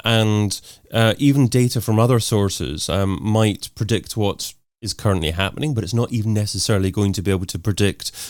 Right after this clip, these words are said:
what your target consumer is going to be searching for in the future. So you need to have conversations with, uh, people who are active on the ground, influencers, as you mentioned, maybe the kind of questions that your customers are asking your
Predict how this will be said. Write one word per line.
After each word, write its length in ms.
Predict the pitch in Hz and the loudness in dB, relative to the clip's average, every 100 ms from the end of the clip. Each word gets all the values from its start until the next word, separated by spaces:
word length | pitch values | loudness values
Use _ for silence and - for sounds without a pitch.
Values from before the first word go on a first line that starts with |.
| - | -14
what 300 | - 107 104 - _ _ _ - | -2 0 0 -4 _ _ _ 0
your 200 | 110 104 _ - | 0 0 _ -4
target 340 | 113 98 90 | 0 0 0
consumer 420 | 110 95 143 113 | 0 4 4 4
is 100 | 98 | 2
going 100 | 113 | 2
to 60 | 92 | 0
be 100 | 98 | 0
searching 380 | - 90 - 95 | 0 -2 -2 -2
for 180 | 95 | 0
in 80 | 92 | 0
the 80 | 92 | 0
future. 480 | 104 110 - 73 78 | 0 -2 -4 -6 -4
So 440 | - 101 98 92 - - - - - - | -2 2 2 0 -4 -14 -14 -18 -20 -6
you 120 | 123 | 0
need 320 | 110 117 120 | 4 6 4
to 120 | 113 117 | 4 2
have 200 | 110 98 | 0 2
conversations 960 | 117 104 101 - 110 101 101 95 92 | 2 4 2 2 2 2 0 0 -2
with, 540 | 104 104 98 - - - | 2 2 2 -8 -14 -12
uh, 180 | - 101 - | -2 -2 0
people 320 | 127 104 110 | -2 0 0
who 140 | 101 | 2
are 120 | 98 95 | 4 2
active 400 | 101 104 - 104 | 0 -4 -4 0
on 200 | 107 127 | 2 4
the 60 | 127 | 2
ground, 560 | 104 98 90 110 147 - | 2 0 2 0 -4 -2
influencers, 640 | 120 117 117 107 98 101 | 0 2 2 0 0 -4
as 100 | 98 | 0
you 80 | 95 | 4
mentioned, 580 | 101 101 92 113 101 95 | 4 4 0 -2 -2 0
maybe 520 | 107 117 110 113 104 - - - | 2 4 4 4 2 -2 -12 -2
the 100 | 110 | 0
kind 240 | 135 120 | 2 2
of 80 | 101 | 2
questions 540 | - 110 - 113 101 | 2 2 2 0 2
that 80 | 98 | 0
your 100 | 95 | -2
customers 540 | - 127 - 113 110 | 0 0 2 2 2
are 100 | 101 | 2
asking 440 | 87 98 - 113 101 | 0 0 -2 -2 0
your 380 | 95 95 92 | 2 4 2